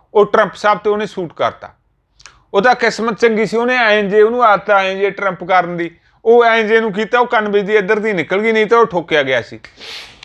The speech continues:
ਤੇ ਅਮਰੀਕਾ ਦੇ ਨਾਂ ਤੇ ਚੌਥਾ, ਪੰਜਵਾਂ ਕਲੰਕ ਲੱਗ ਜਾਣਾ ਸੀ ਉਹਨਾਂ ਨੇ।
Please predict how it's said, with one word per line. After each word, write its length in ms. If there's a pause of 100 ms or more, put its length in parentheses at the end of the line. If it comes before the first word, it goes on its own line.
(260)
ਤੇ 320
ਅਮਰੀਕਾ 520
ਦੇ 160
ਨਾਂ 200
ਤੇ 480 (280)
ਚੌਥਾ, 340
ਪੰਜਵਾਂ 380
ਕਲੰਕ 340
ਲੱਗ 180
ਜਾਣਾ 340
ਸੀ 200
ਉਹਨਾਂ 280
ਨੇ। 120